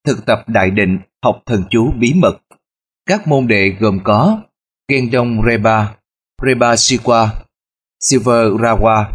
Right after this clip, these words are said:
Rigom Reba, cùng rất nhiều người khác. Ta có thể biết được Ngài Mật Lạc Nhật Ba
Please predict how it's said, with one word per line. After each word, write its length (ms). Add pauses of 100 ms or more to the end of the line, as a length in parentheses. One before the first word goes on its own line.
(440)
Rigom 520
Reba, 460 (680)
cùng 240
rất 200
nhiều 180
người 220
khác. 280 (1080)
Ta 100
có 120
thể 200
biết 220
được 260 (200)
Ngài 260
Mật 260
Lạc 200
Nhật 280
Ba 340